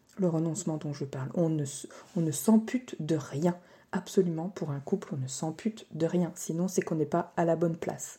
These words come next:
Ok ? Donc non, on ne s'enlève pas quelque chose de nous. Ok ?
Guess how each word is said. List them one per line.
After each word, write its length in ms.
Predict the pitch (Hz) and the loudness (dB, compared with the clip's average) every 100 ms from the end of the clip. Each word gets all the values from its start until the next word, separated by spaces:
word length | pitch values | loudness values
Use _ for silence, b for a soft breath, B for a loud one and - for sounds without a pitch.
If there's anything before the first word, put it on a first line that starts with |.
| - | -6
Ok ? 220 | 147 - - B B B B B B | -6 -4 -8 B B B B B B
Donc 240 | 175 160 185 | -2 2 10
non, 280 | 208 214 - - | 12 12 6 -4
on 100 | 160 | 0
ne 220 | 165 190 | 4 2
s'enlève 500 | 190 - 262 220 - | 2 2 6 4 4
pas 140 | 185 | -2
quelque 300 | 180 - - | -2 -4 -2
chose 320 | 147 - 147 143 | -4 -2 -6 0
de 120 | 139 | 0
nous. 280 | 139 151 - _ _ - 143 | 0 -2 -4 _ _ -18 -14
Ok ? 240 | - | -4